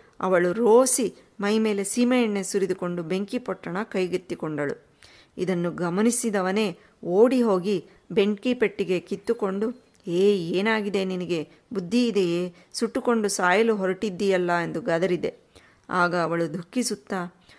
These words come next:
"ನೂರಾರು ಎಕರೆ ಜಮೀನಿದ್ದು ಊರಿಗೆ ಅನುಕೂಲಸ್ಥರಾಗಿದ್ದೆವು. ಇವತ್ತು ಯುಗಾದಿ ಹಬ್ಬ ಮಾಡುವುದಕ್ಕೆ ಖರ್ಚಿಗೆ ಕೈಯಲ್ಲಿ ಹಣವಿಲ್ಲದ ಪರಿಸ್ಥಿತಿ ಬಂತು.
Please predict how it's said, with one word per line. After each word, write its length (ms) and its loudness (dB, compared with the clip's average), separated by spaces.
"ನೂರಾರು 560 2
ಎಕರೆ 380 0
ಜಮೀನಿದ್ದು 840 -4
ಊರಿಗೆ 440 0
ಅನುಕೂಲಸ್ಥರಾಗಿದ್ದೆವು. 1400 -2
ಇವತ್ತು 640 -2
ಯುಗಾದಿ 480 4
ಹಬ್ಬ 260 0
ಮಾಡುವುದಕ್ಕೆ 1040 0
ಖರ್ಚಿಗೆ 540 -2
ಕೈಯಲ್ಲಿ 560 0
ಹಣವಿಲ್ಲದ 640 0
ಪರಿಸ್ಥಿತಿ 580 -4
ಬಂತು. 480 -6